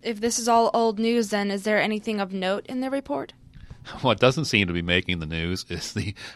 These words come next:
Speaker 2: remarkable reductions in their estimates of maximum sea level rise that are, are going to be in the new report. I've known about this for a year, and it's been very hard for me to sit on it for a year, by the way. But under the, what is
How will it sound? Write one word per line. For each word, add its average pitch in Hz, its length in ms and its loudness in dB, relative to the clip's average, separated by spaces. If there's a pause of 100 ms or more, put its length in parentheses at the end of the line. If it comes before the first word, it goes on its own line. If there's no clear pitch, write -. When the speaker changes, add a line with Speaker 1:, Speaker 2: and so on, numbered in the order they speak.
Speaker 2:
remarkable 98 560 4
reductions 80 840 0 (280)
in 87 540 0
their 82 200 -2
estimates 95 460 -2
of 82 100 -10
maximum 87 520 -6
sea - 160 -6
level 82 260 -2
rise 65 520 -8
that 78 120 -8
are, 76 100 -10
are 78 200 -8
going 85 220 -6
to 82 60 -16
be 85 100 -6
in 82 60 -6
the 78 60 -8
new 82 100 -6
report. 78 400 -6
I've 90 140 2
known 104 200 2
about 78 260 -2
this 87 160 -4
for - 180 -8
a 78 60 -4
year, 87 240 -2
and 71 80 -12
it's 78 100 -14
been 80 140 -10
very 87 180 -4
hard 85 220 -6
for - 100 -16
me 80 100 -10
to - 100 -12
sit - 220 -2
on 71 160 -10
it 71 120 -18
for - 140 -14
a 67 40 -14
year, 69 180 -16
by 67 160 -16
the 65 100 -16
way. 71 220 -12 (640)
But 90 280 -2
under 120 260 4
the, 92 320 0 (140)
what 92 160 -2
is 92 80 -4